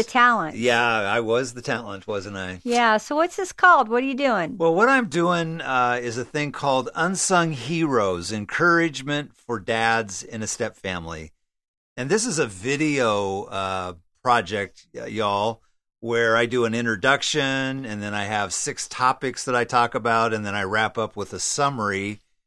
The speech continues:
Speaker 2: with a challenge and some encouragement. And, uh, we'll get, we'll get back to what the topics were about, but that's what, that's what Unsung Heroes, Unsung Heroes is all about, is encouragement for dads in a step family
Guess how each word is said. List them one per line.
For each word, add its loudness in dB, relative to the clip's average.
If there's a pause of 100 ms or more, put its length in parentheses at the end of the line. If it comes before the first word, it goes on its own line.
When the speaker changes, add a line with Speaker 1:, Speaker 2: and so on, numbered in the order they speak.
(280)
Speaker 2:
with -6
a -2
challenge 0
and -8
some -8
encouragement. -2
And, -8
uh, -4 (460)
we'll -2
get, 0
we'll -6
get 0
back 2
to -8
what -2
the -14
topics 0
were -4
about, 2
but -10
that's -2
what, -2
that's -4
what 2
Unsung -2
Heroes, 0 (380)
Unsung 0
Heroes 2
is -2
all 6
about, 0
is -8
encouragement -4
for -10
dads -2
in -8
a -8
step -6
family -6